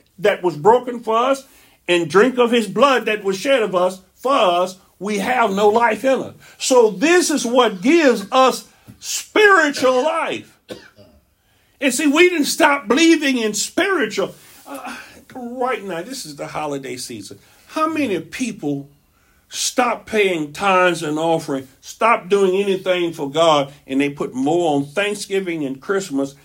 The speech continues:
The churches suffer. If you look at the T Vs and things, it's many people that are not giving to the church at this time. But then we have a whole lot of other people that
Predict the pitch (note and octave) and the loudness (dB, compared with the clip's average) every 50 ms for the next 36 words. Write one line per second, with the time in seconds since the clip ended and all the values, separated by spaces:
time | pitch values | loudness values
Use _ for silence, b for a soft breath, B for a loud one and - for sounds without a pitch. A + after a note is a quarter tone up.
0 | b b _ D3 D3 D3 - - C4 B3 B3 A#3+ - E3 D#3+ D3+ D3 - - A3 | b b _ -10 -10 -8 -4 -2 0 0 0 -2 -4 -8 -8 -8 -8 -6 -2 0
1 | G#3+ D#3 C#3 - B2+ C3 C3+ C#3 F#3 A#3+ A#3+ A#3+ B3+ A#3+ - G#3 G#3+ F#3+ G3 F#3 | 0 0 -2 -2 -6 -6 -6 -6 -6 -6 -6 -6 -6 -4 -2 -2 -2 -2 -4 -6
2 | F#3+ F#3 - - - - - B3 C4 A3+ F#3+ G3+ F#3+ F#3+ - D#3+ D3 - F3+ E3+ | -10 -10 -10 -12 -18 -10 -4 -4 -4 -4 -4 -6 -8 -8 -8 -10 -8 -6 -4 -4
3 | D3+ C#3 C#3+ b b b b b - F3+ A#3 - - F#3 G#3+ A3 G#3+ F#3 D#3 C#3+ | -4 -6 -10 b b b b b -4 -4 -4 -4 -6 -8 -6 -4 -4 -4 -4 -6
4 | - F#3 E3+ - D#3 D3 C#3 C#3 C#3+ C3+ C3 B2+ B2 C3+ D#3 F#3+ G#3 F#3 - - | -8 -10 -8 -4 -4 -2 0 0 0 -2 -2 -4 -4 -4 -2 -2 -4 -6 -8 -12
5 | B2 A#2 D#3 G3+ G#3+ F#3 E3 D3+ C#3 C#3+ D3+ C3 B2+ B2 B2 - G#3+ G#3+ G#3+ G3+ | -6 -2 -2 -2 0 -2 -4 -4 -4 -6 -8 -10 -12 -10 -8 -4 -4 -2 -2 -4
6 | - - C3+ B2 A#2+ C3 C3+ B2+ C3 - - C#3+ C3 B2+ B2 A#2+ A#2 B B B | -6 -8 -10 -10 -8 -8 -8 -8 -10 -8 -6 -6 -4 -4 -4 -6 -8 B B B
7 | B B B - B2+ D3 D#3+ D3+ D3+ B2+ D3 F#3 G3+ G3+ G3 G3 G#3+ G#3 F3+ D#3+ | B B B -6 0 2 2 2 2 2 2 2 2 2 0 -4 -4 -4 -2 0
8 | F#3+ G3 F#3+ F3 E3 D#3 D3+ D3 F#3+ G#3+ G#3 F#3 F#3 F#3 F#3 F3 F3 D3 C#3+ - | 2 2 2 2 2 0 2 2 2 4 4 4 4 6 4 4 2 0 0 2
9 | E3 G3+ A#3 A3 G#3 G3 F#3+ F#3+ - C4 C4 C4 B3+ - E3+ E3 E3 E3 B B | 2 2 2 2 -2 -6 -6 -6 -4 -2 -2 -2 -2 -2 -2 -4 -4 -6 B B
10 | B B B _ C#3+ C#3 F3+ F3+ F3 D3 - - b | B B B _ 0 4 4 4 4 4 0 -6 b